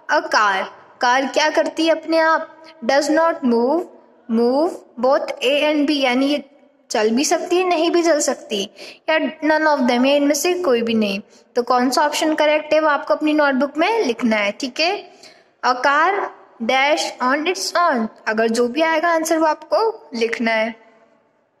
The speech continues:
Next है अब a living thing। Living thing क्या कर सकती है, Living thing के features कौन कौन से हैं, living thing can grow, move, breathe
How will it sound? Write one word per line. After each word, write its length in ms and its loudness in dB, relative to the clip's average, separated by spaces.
Next 400 0
है 80 2
अब 240 0
a 120 2
living 420 2
thing। 240 0
Living 400 0
thing 240 0
क्या 180 2
कर 140 2
सकती 360 -2
है, 60 0
Living 360 0
thing 140 -2
के 80 0
features 400 -2
कौन 220 0
कौन 180 0
से 160 -2
हैं, 240 -2
living 420 2
thing 200 0
can 220 2
grow, 280 2
move, 460 0
breathe 360 -2